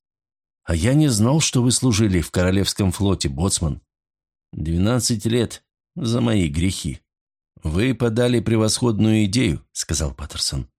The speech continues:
«Я буду первым вашим клиентом». Они поднялись по скрученному, но ещё вполне пригодному трапу на другую палубу.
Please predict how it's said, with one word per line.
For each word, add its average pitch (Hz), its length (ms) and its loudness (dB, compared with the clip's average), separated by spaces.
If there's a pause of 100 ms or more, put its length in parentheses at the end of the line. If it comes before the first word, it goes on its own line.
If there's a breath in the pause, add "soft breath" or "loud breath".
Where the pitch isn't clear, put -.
(440)
«Я 92 200 2
буду 120 280 0
первым 120 560 2
вашим 110 340 2
клиентом». 95 560 -2 (680)
Они 95 220 4
поднялись 87 480 0
по 87 160 0
скрученному, 87 640 0
но 92 160 4
ещё 87 260 0
вполне 87 380 0
пригодному 87 560 0
трапу 92 480 -2
на 92 120 2
другую 85 440 0
палубу. - 520 -8